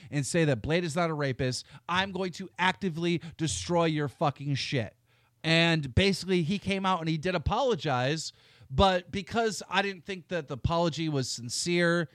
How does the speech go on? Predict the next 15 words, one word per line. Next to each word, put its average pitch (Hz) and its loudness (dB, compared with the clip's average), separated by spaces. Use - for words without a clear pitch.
and 135 -8
I 156 -2
didn't 165 -6
think 160 -4
it 160 -2
was 127 -2
real 156 2
enough, 151 0
I 170 2
decided 165 -2
to 143 -6
join 143 -2
Soar's 143 -2
competitor, 143 2
Doom, 156 4